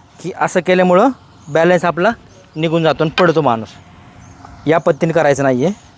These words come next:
करताना इथून इकडे. तर चला मित्रांनो, तुम्हाला जर व्हिडिओ समजले असेल तर मला कमेंट करून सांगा आणि आवडले असेल तर मला लाईक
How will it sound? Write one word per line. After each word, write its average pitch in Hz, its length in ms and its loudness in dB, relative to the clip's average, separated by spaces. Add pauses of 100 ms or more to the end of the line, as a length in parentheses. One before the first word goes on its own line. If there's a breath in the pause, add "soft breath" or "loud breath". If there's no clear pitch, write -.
(380)
करताना 165 420 0
इथून 180 280 0 (380)
इकडे. 139 220 0 (1500)
तर 135 80 -12
चला 175 220 -6
मित्रांनो, 185 460 2
तुम्हाला 175 280 0
जर 180 120 6
व्हिडिओ 175 240 2
समजले 180 420 0
असेल 180 300 -2
तर 185 80 4
मला 175 160 2
कमेंट 175 300 0
करून 175 240 0
सांगा 160 420 0 (460 loud breath)
आणि 139 220 0
आवडले 170 440 2
असेल 170 340 0 (500)
तर 143 100 0
मला 151 200 2
लाईक 165 260 2